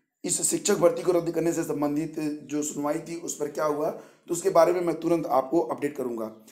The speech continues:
फ्रेंड्स, एक बार और बताएं कि दोनों ही पक्ष काफ़ी सक्रिय हैं और अब सबकी निगाहें जो हैं वो सरकार पर टिकी हैं कि सरकार क्या करने वाली है। तो फ्रेंड्स, ये थी अब तक की पूरी अपडेट और मैं आपको ये भी बताना चाहूँगा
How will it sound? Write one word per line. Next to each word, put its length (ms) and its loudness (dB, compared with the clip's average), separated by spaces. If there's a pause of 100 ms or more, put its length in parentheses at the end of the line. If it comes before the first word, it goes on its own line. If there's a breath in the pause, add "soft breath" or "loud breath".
(360 soft breath)
फ्रेंड्स, 240 6
एक 120 2
बार 140 10
और 180 8
बताएं 420 2
कि 200 -6
दोनों 320 4
ही 120 2
पक्ष 280 2
काफ़ी 300 -4
सक्रिय 400 -2
हैं 180 -2
और 500 4
अब 260 4 (280 loud breath)
सबकी 340 0
निगाहें 420 4
जो 120 0
हैं 80 0
वो 160 -2
सरकार 360 2
पर 160 -6
टिकी 240 -10
हैं 120 -6
कि 80 -8
सरकार 560 2 (480)
क्या 160 10
करने 300 -2
वाली 240 0
है। 140 0 (720 loud breath)
तो 80 4
फ्रेंड्स, 320 4
ये 140 2
थी 220 -4
अब 360 2
तक 120 -4
की 120 -10
पूरी 460 -6
अपडेट 560 0
और 160 0
मैं 100 -2
आपको 220 -2
ये 100 -2
भी 80 2
बताना 300 0
चाहूँगा 380 -2